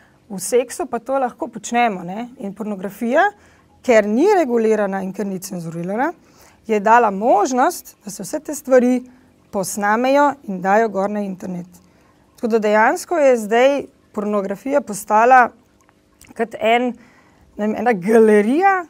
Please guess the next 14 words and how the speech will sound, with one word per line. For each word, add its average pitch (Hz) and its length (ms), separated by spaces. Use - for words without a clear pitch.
vseh 349 400
možnih 277 420
spolnih 254 460
izkušenj, 262 420
tudi, 320 380
tudi 302 280
tiste, 262 360
ki 254 120
bi 233 80
bile 226 220
sicer 226 380
v 220 60
normalnem 220 600
življenju 226 560